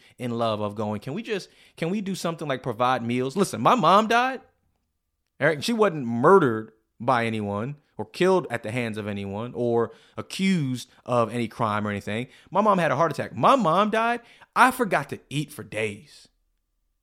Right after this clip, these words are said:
When my mom was in the hospital, I remember it was Thanksgiving. We forgot to feed our kids. Like, we got home after a long day. We were in the hospital at some point. And I remember my, my daughter being like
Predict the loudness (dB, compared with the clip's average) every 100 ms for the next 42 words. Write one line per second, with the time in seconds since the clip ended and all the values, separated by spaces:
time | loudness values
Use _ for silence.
0 | _ _ _ _ _ _ _ _ -2 -2
1 | 2 2 2 -2 0 2 4 2 2 -2
2 | -8 -8 _ _ _ _ -2 2 2 2
3 | 2 2 0 -2 -4 -2 -2 -2 -6 -10
4 | _ _ _ _ _ _ 2 8 8 8
5 | 2 2 0 0 4 6 6 4 0 2
6 | 2 4 4 6 6 6 6 2 -6 _
7 | _ _ _ _ _ _ _ _ _ _
8 | _ _ _ _ _ _ 0 2 0 4
9 | 4 4 2 2 2 2 2 2 2 2
10 | 0 -2 -2 -4 -4 -4 -6 -12 -6 0
11 | 2 4 4 4 0 0 -2 2 2 4
12 | 2 2 0 -2